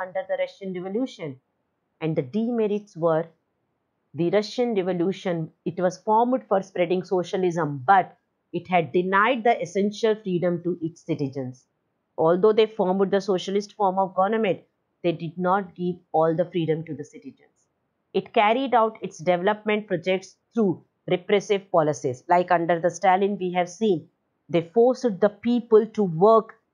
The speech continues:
so that the country can develop. Repressive policies means forceful development, forcefully making the people to work.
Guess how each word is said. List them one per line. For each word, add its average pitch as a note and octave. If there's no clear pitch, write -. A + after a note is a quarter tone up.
so G3
that F#3
the F#3+
country F#3+
can F3
develop. G3+
Repressive G3
policies G#3+
means D4
forceful C4+
development, F3+
forcefully A3+
making G3
the F#3+
people F3+
to F#3
work. F3+